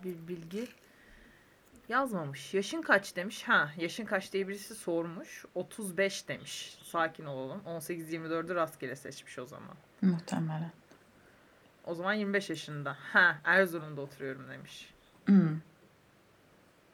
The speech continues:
Speaker 1: Otuz beş yaşında, dört çocuğu var, Erzurum'da oturuyor, önüne gelenle aldatıyor.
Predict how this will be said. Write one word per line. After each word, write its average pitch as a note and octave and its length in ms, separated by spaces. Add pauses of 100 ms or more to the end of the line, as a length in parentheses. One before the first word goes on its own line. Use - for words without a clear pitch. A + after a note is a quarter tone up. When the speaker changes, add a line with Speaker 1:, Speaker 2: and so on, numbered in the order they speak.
(340)
Speaker 1:
Otuz D#3+ 300
beş E3+ 200
yaşında, G3 460
dört E3 200
çocuğu F3+ 320
var, G3 240
Erzurum'da D#3+ 500
oturuyor, F#3+ 420
önüne D#3 320
gelenle F#3 420
aldatıyor. G#3 720